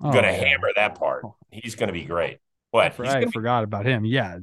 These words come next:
Speaker 1: Voter.
Speaker 2: Yeah.
Speaker 1: Put
Speaker 2: Yeah.
Speaker 1: Voter and, and Ron Washington in a room together and just let it go.
Speaker 2: Let 'em go. Let 'em
Speaker 1: <laughs> Let
Speaker 2: go.
Speaker 1: 'em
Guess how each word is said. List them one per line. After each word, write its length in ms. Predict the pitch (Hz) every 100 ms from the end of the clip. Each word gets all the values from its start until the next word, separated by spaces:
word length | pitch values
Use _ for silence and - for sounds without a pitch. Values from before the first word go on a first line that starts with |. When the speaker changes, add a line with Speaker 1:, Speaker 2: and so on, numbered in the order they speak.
| 101
Speaker 1:
Voter. 500 | 123 139 107 87 85 _ _ _ -
Speaker 2:
Yeah. 300 | 87 76 64 _ _ _ _ _ _ _ _
Speaker 1:
Put 80 | 226
Speaker 2:
Yeah. 120 | 190
Speaker 1:
Voter 320 | 151 185 190 170
and, 200 | 147 135
and 180 | 151 135
Ron 220 | 151 156
Washington 580 | 135 143 143 143 131 120
in 80 | 113
a 60 |
room 240 | 107 123 113
together 360 | 107 104 98
and 100 | 98
just 320 | 107 101 - 117
let 140 | 98
it 80 | 90
go. 320 | 92 85 - _ _ -
Speaker 2:
Let 180 | 101 113
'em 120 | 110
go. 360 | 98 80 76 _ _ _ -
Let 120 | -
'em 60 | 208
Speaker 1:
<laughs> 60 | 101
Let 20 |
Speaker 2:
go. 120 |
Speaker 1:
'em 60 | -